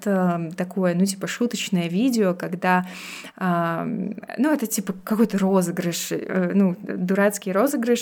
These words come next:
видео, когда человек, притворяясь незрячим, у него собака там рядом на поводке или еще что-то,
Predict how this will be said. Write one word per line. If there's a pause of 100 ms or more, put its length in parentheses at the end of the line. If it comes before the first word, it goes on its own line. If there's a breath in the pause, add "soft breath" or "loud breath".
(120)
видео,
когда
человек, (160)
притворяясь
незрячим,
у
него
собака
там
рядом
на
поводке
или
еще
что-то,